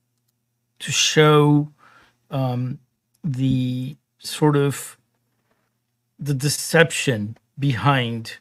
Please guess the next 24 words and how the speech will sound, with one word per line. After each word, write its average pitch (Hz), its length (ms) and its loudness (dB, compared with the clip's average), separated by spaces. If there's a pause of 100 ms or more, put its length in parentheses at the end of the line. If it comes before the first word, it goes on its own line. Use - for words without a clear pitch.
(720)
the 139 160 0
information 135 480 0
they 131 60 0
were 127 140 -2
being 123 280 -4
given 117 380 -4 (1300)
in 156 140 4
a 143 80 4
visual 135 600 0
way. 120 360 2 (1500)
And 160 160 6
he 175 180 6
had 151 300 4 (180)
no 160 600 4 (100)
qualms 156 380 2
about 127 260 -2
the - 60 -16
fact 127 260 -2
that 123 200 -6 (200)
he 170 260 0
was 143 520 2
deliberately 135 480 -4
manipulating 131 680 -4
images. 135 500 -6